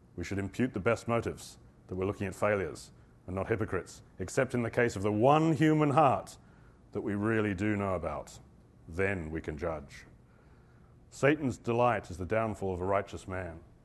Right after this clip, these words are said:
Considering then all of Satan's many characteristics, one, two, three, four of them here,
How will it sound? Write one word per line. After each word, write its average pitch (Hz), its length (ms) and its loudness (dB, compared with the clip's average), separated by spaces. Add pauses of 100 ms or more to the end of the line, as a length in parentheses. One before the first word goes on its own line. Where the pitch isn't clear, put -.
(380)
Considering 160 520 6
then 143 180 6
all 151 380 10
of 127 100 4
Satan's 147 440 4
many 143 260 2
characteristics, 135 800 2
one, 120 180 0
two, 120 180 0
three, 110 240 -2
four 143 280 4
of 120 120 2
them 101 160 -4
here, 113 320 0